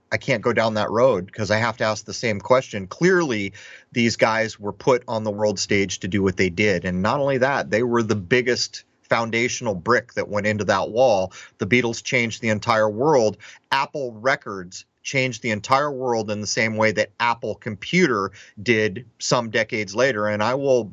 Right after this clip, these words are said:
maintain until I can figure out how to demonstrate it, there is some weird, bizarre connection between Apple Computer and Apple the Beatles Corporation. But my point is, is we can't take any of this at face value.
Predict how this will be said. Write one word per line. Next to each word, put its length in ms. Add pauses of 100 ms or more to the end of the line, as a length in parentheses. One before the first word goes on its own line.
(140)
maintain 640
until 280
I 60
can 140
figure 280
out 120
how 100
to 80
demonstrate 640
it, 160 (320)
there 180
is 160
some 440
weird, 400
bizarre 400
connection 500
between 360
Apple 360
Computer 560 (300)
and 360
Apple 520 (380)
the 80
Beatles 420
Corporation. 720
But 200
my 140
point 380
is, 380 (340)
is 140
we 100
can't 240
take 220
any 160
of 80
this 180
at 80
face 240
value. 480